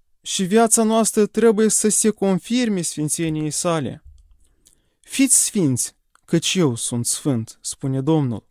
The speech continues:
Suntem conștienți de faptul că atât cât suntem în păcat, suntem obiectul mâniei sale și suntem sortiți nimicirii. Dacă Dumnezeu este atotputernic, dacă El este făcător de minuni,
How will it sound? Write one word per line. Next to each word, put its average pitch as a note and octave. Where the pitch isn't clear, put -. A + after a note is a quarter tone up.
Suntem C4+
conștienți B3+
de A#3+
faptul B3
că A#3+
atât A#3+
cât -
suntem G#3
în F#3+
păcat, F#3
suntem A3+
obiectul G#3
mâniei G#3+
sale D3+
și -
suntem G3
sortiți -
nimicirii. F#3
Dacă A3
Dumnezeu G3+
este E3+
atotputernic, D3+
dacă A3
El A#3
este A3+
făcător F#3+
de F3
minuni, D#3